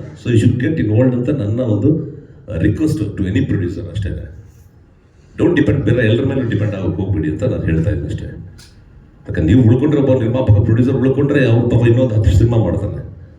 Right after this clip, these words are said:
ಹತ್ತು ಸಿನಿಮಾ ಮಾಡಿದ್ರೆ ಎಷ್ಟು ಫ್ಯಾಮಿಲೀಸ್ ನಡೀತವೆ, ಎಷ್ಟು ಕಥೆಗಳು ಬರುತ್ತೆ, ಎಷ್ಟು ಸಂಸಾರಗಳು ನಡೀತವೆ, ಕಲಾವಿದರಾಗಲಿ, ಟೆಕ್ನಿಷಿಯನ್ಸ್ಗಾಗಲಿ, ಎಲ್ರಿಗೂ ಒಂದು ಅವ್ರದ್ದು ಜೀವನಕ್ಕೆ ಒಂದು ದಾರಿನೂ ಆಗುತ್ತೆ, ಪ್ಲಸ್ ಇಂಡಸ್ಟ್ರಿ ಬೆಳೆಸೋಂಗಾಗುತ್ತೆ, ಎಷ್ಟೋ ಜನ ಕೆಲಸ ಸಿಗ್ದಂಗೆ ಆಗುತ್ತೆ.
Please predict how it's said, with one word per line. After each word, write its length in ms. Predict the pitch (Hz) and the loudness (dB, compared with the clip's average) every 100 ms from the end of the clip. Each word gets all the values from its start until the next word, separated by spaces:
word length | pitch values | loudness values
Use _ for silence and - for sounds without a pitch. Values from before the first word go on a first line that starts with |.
| - | -4
ಹತ್ತು 80 | 107 | -2
ಸಿನಿಮಾ 240 | - 143 | 0 0
ಮಾಡಿದ್ರೆ 280 | 135 135 120 | 0 0 0
ಎಷ್ಟು 280 | 110 101 127 | 2 2 2
ಫ್ಯಾಮಿಲೀಸ್ 500 | - 113 123 127 110 | 2 -2 -2 0 2
ನಡೀತವೆ, 220 | 110 104 | 4 4
ಎಷ್ಟು 260 | 104 104 - | 4 4 2
ಕಥೆಗಳು 360 | 107 131 120 | 0 0 0
ಬರುತ್ತೆ, 240 | 107 104 101 | -2 0 2
ಎಷ್ಟು 180 | 101 107 | 2 0
ಸಂಸಾರಗಳು 480 | 104 101 123 131 | 0 -2 -2 -2
ನಡೀತವೆ, 640 | 117 104 98 92 95 - - - - - | -2 -4 -6 -8 -12 -14 -18 -20 -20 -12
ಕಲಾವಿದರಾಗಲಿ, 640 | - 101 120 117 107 104 101 | -4 0 0 2 2 2 2
ಟೆಕ್ನಿಷಿಯನ್ಸ್ಗಾಗಲಿ, 680 | 104 - 113 107 104 98 | -2 -2 -2 0 0 0
ಎಲ್ರಿಗೂ 240 | 98 127 165 | 2 2 2
ಒಂದು 600 | 170 165 131 117 - - - - | 0 -2 -4 -6 -10 -14 -18 -6
ಅವ್ರದ್ದು 380 | 107 107 110 107 | -2 0 0 4
ಜೀವನಕ್ಕೆ 320 | 117 120 120 | 6 4 0
ಒಂದು 260 | 117 101 104 | -4 -6 -4
ದಾರಿನೂ 360 | 104 113 110 | -2 0 0
ಆಗುತ್ತೆ, 520 | 95 92 101 98 - - - | -2 -2 -4 -4 -6 -12 -12
ಪ್ಲಸ್ 200 | - 113 | -4 0
ಇಂಡಸ್ಟ್ರಿ 400 | 107 107 110 - | 2 2 2 0
ಬೆಳೆಸೋಂಗಾಗುತ್ತೆ, 600 | 98 110 107 - 90 90 | -2 0 2 2 -2 -2
ಎಷ್ಟೋ 180 | - - | 0 0
ಜನ 260 | - - - | 0 -4 -6
ಕೆಲಸ 260 | - - | -2 0
ಸಿಗ್ದಂಗೆ 480 | 135 117 101 101 98 | 0 0 -2 0 -2
ಆಗುತ್ತೆ. 540 | 92 92 95 90 - | -4 -4 -4 -4 -6